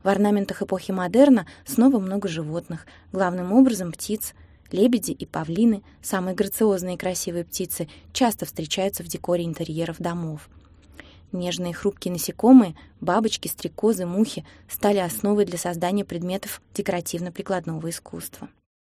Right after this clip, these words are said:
Символизм. С эстетикой модерна тесно сплетен возникший в семидесятые годы девятнадцатого века символизм. Во многом его идеи и художественная программа стали противовесом импрессионизму.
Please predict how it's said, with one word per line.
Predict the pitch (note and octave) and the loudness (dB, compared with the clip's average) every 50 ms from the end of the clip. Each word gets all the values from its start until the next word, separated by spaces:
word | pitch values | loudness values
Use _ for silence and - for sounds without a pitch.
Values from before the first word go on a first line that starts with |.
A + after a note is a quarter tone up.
| _ _ _ _ _ _ _ _ _ _ _ _ _ _ _ _ _ _ _ _ _ _ _ _ _ - | _ _ _ _ _ _ _ _ _ _ _ _ _ _ _ _ _ _ _ _ _ _ _ _ _ -12
Символизм. | - - - G#3+ A3 A3 A3+ A#3 A3 F#3+ D#3+ D3+ D#3 D#3 - - _ - - _ _ _ _ _ _ _ _ _ _ _ - | -8 -2 0 2 4 4 4 2 0 0 -2 -4 -6 -8 -10 -12 _ -20 -20 _ _ _ _ _ _ _ _ _ _ _ -12
С | - - - - | -12 -8 -4 -4
эстетикой | G#3+ G3+ - A3 G#3+ - G#3+ G3+ - G3 | -4 -2 0 0 0 0 0 -2 -2 -2
модерна | G3 F3+ F#3 F#3 B3+ D4+ D4+ C4 A3 C#4 - - - - _ - | -2 0 4 6 8 10 10 10 8 6 0 -8 -16 -20 _ -6
тесно | - - A3+ A3+ - G3+ | 0 0 0 0 0 -4
сплетен | - - - G3 G3 - - C4 C#4+ C#4+ | -4 -6 -6 -6 -2 4 8 10 10 10
возникший | A#3 G3 F#3 F#3+ A3 G#3+ G#3 - - G#3 | 10 8 4 2 2 2 0 -2 -6 -6
в | - | -6
семидесятые | - - G3 F#3+ F#3+ F#3+ - G3+ F3+ - - E3 E3 | -6 -4 -4 -4 -4 -4 -2 -4 -4 -4 -4 -6 -4
годы | E3+ F#3+ F#3+ F3 E3+ | -2 -2 -4 -4 -4
девятнадцатого | D#3+ - E3+ F3+ - - F3+ F3 F3 - - E3+ E3+ | -4 -6 -6 -6 -4 -4 -6 -6 -6 -8 -8 -6 -6
века | F3 F3+ G#3+ C4 C4+ - | -2 0 0 0 0 -2
символизм. | G3 - - G3 F#3+ G3 G#3 G#3 G#3+ G3 E3+ D#3+ C#3 - - - - - - - - - - _ _ - | -6 -8 -6 -6 -4 -2 0 0 0 -2 -2 -4 -6 -8 -8 -18 -20 -20 -20 -20 -20 -20 -20 _ _ -4
Во | - F#3+ | 0 4
многом | F#3+ A3 C#4+ D#4+ D4 C4 | 6 8 8 8 8 6
его | A#3 G#3+ G#3 G3+ A3 A3+ A3 G#3+ | 6 6 4 2 2 2 2 2
идеи | G3 G3+ A#3+ C4+ C4+ G#3+ | 4 8 8 10 10 8
и | - - | 6 0
художественная | G3 - - F#3+ G#3+ G#3 F#3+ F3+ - - - F3+ F3+ F3 D#3+ | -6 -4 0 2 2 2 0 -2 -8 -6 -6 -4 -4 -4 -6
программа | - F3+ F3+ F3 F#3+ A3+ C#4 D4+ C#4+ G#3+ E3+ - - - - - | -4 -4 -2 0 4 6 8 8 8 6 4 2 -12 -20 -20 -16
стали | - - - - C#4+ D4+ C#4+ | -12 -2 2 4 4 4 4
противовесом | C4+ - F#3+ - - F3 E3+ E3 F3+ G#3 G#3+ - - G3+ A3+ - - | 2 -2 -8 -6 -4 -4 -2 0 0 0 0 -2 -4 -6 -6 -4 -2
импрессионизму. | G#3 G#3 G3+ G3+ G#3 - - A#3+ B3 B3+ B3 A3+ F#3 E3 D#3+ D#3 E3 | -2 -2 -2 -2 -4 0 2 6 6 8 8 6 4 0 -4 -8 -8